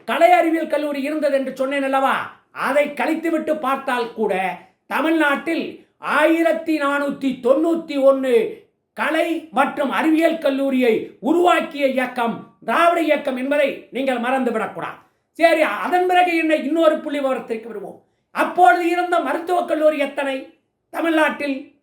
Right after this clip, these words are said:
ஒன்பது மருத்துவக் கல்லூரிகள் இருந்தது. ஆனால் இப்பொழுது எத்தனை? கிட்டத்தட்ட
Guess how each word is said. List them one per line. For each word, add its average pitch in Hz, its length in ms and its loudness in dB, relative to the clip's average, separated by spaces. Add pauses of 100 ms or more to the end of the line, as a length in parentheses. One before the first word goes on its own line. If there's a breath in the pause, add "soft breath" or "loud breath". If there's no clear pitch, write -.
(100)
ஒன்பது 320 440 4
மருத்துவக் 277 420 0
கல்லூரிகள் 240 380 -4
இருந்தது. 202 340 -8 (400)
ஆனால் 311 380 2
இப்பொழுது 359 540 4
எத்தனை? 302 720 -4
கிட்டத்தட்ட 311 540 0